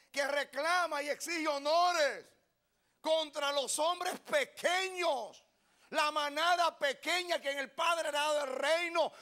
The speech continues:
los humildes, porque Dios da gracia a los humildes y a los altivos grandotes los mira de lejos.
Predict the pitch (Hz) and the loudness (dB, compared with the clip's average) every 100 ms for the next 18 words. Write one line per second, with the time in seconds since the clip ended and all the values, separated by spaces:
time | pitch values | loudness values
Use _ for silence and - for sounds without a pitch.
0 | - - 302 269 302 302 339 370 381 370 | -14 -2 -2 0 -6 -4 -2 0 0 4
1 | 330 247 208 240 226 247 277 277 226 294 | 2 2 -6 -6 -4 -4 -2 -2 0 2
2 | - - 339 330 320 330 370 359 - - | 2 2 2 2 0 -2 -2 -2 -8 -8
3 | - 302 302 302 285 285 381 370 370 349 | -2 0 0 0 -2 -2 0 2 2 0
4 | 294 330 - 349 269 330 349 277 294 302 | 2 2 2 -4 -2 0 0 2 2 2
5 | - 226 156 - - | 0 -4 -6 -8 -12